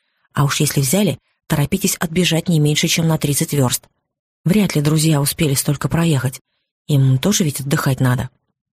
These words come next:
Конечно, кулон я Арсане дарила без всякой задней мысли, на день рождения, но сейчас он пришелся весьма кстати. Закрыв глаза, я постаралась как можно отчетливее представить полупрозрачный двухцветный камушек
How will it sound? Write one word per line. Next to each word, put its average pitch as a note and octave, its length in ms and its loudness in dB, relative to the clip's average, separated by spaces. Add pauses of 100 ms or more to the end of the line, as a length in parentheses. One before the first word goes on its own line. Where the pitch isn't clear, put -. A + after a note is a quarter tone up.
(140)
Конечно, F#3+ 380 0
кулон G#3+ 340 2
я D#3+ 220 0
Арсане E3+ 440 0
дарила D#3+ 360 2
без E3+ 140 0
всякой D#3 300 -2
задней D3+ 300 0
мысли, C#3+ 400 0 (220)
на D3+ 100 0
день D#3+ 160 2
рождения, C#3+ 540 0 (240)
но D#3 100 4
сейчас G3+ 460 -2 (240)
он A#3+ 160 2
пришелся G3 500 0
весьма D#3 380 0
кстати. - 480 -6 (420)
Закрыв E3 340 -2
глаза, D3 300 2
я G#3+ 160 2
постаралась F3+ 460 -2
как - 180 -4
можно F#3+ 320 2
отчетливее D3 680 0
представить F#3+ 540 -2
полупрозрачный D#3+ 880 -2 (260)
двухцветный E3+ 640 -2
камушек - 540 -2